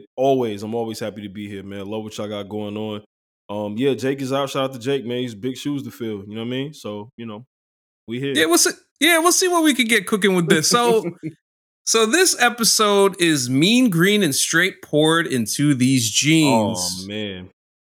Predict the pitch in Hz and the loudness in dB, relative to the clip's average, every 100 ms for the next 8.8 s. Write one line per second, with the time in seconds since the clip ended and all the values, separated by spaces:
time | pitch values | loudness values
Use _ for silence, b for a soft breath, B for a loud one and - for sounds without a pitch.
0 | _ _ _ _ - 143 127 - 165 156 | _ _ _ _ -2 0 0 0 0 2
1 | 226 262 294 285 254 - _ 226 226 247 | 2 2 2 0 -4 -12 _ 0 2 2
2 | 233 233 220 202 196 196 208 247 247 - | 2 2 0 2 4 4 2 0 -4 -10
3 | _ _ _ _ _ 147 156 147 127 151 | _ _ _ _ _ 0 2 0 2 2
4 | 147 143 143 139 131 143 131 135 127 131 | 4 4 4 2 0 0 2 2 4 4
5 | 131 127 120 123 131 131 131 123 110 104 | 2 0 0 2 2 2 0 -2 -4 0
6 | 135 - - _ 143 135 127 120 110 107 | 0 -2 -8 _ -2 0 2 0 -2 -6
7 | - 131 131 117 131 139 131 123 135 131 | -2 0 0 -2 0 0 0 -2 -2 -2
8 | 143 135 135 123 - - 123 127 | 0 0 2 0 0 -4 -2 -2